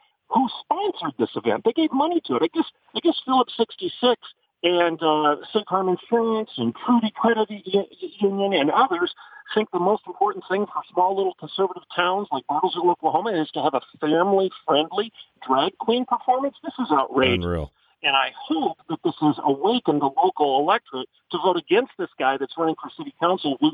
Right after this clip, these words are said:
Speaker 1: who will just double down and continue to try to ram this kind of garbage down the throats of conservative heartland America.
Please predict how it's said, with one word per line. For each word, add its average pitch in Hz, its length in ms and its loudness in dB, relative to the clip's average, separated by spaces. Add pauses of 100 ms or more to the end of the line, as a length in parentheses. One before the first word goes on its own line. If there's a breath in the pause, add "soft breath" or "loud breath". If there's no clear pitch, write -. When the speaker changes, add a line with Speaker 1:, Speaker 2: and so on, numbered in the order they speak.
Speaker 1:
who 185 160 0
will 160 160 4
just - 260 -6
double 170 280 0
down 160 280 0
and 127 160 -8
continue 139 760 0 (340 loud breath)
to - 80 -14
try 165 180 0
to 143 80 -4
ram 165 340 0
this 151 220 -4
kind 147 160 -2
of - 60 -10 (100)
garbage 180 540 0
down 143 220 2
the 127 60 -6 (140)
throats 170 320 0
of 131 140 -8
conservative 139 540 -4
heartland 123 520 0
America. 113 480 0